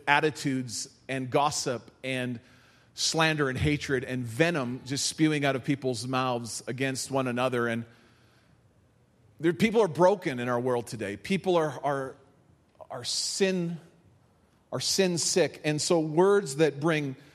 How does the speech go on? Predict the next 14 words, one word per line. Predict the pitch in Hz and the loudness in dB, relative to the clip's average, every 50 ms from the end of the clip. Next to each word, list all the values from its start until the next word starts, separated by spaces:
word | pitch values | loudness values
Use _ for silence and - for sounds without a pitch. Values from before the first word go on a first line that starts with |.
| _ _ _ | _ _ _
hope | - - 196 202 202 202 202 202 - | 2 6 6 6 6 4 2 0 0
and | 156 143 143 | 2 2 4
words | 147 170 190 196 196 185 170 147 | 4 6 6 6 4 4 2 0
that | 165 160 139 | -2 -2 0
bring | 151 160 156 151 | 2 0 0 0
healing | 143 131 160 196 196 196 185 185 185 185 190 190 190 | -2 0 0 2 4 4 4 4 2 2 0 -2 -4
are, | 147 123 156 147 - | 0 0 0 0 0
are, | - 143 156 160 147 | 2 2 2 2 2
are | - 147 147 147 | 2 0 0 0
so | - - - 202 | 0 0 0 2
refreshing | 196 175 175 156 - - 160 147 143 - - 135 110 101 104 117 - _ | 2 2 2 0 0 -2 -2 -2 -2 -2 -4 -6 -6 -8 -10 -12 -14 _
in | 135 131 127 | -8 -6 -4
this | 131 123 - | -4 -6 -6
brokenness. | - 117 - 127 127 135 135 139 123 117 110 107 - - - - - | -10 -4 0 0 0 2 0 -2 -2 -2 -4 -4 -6 -6 -8 -10 -12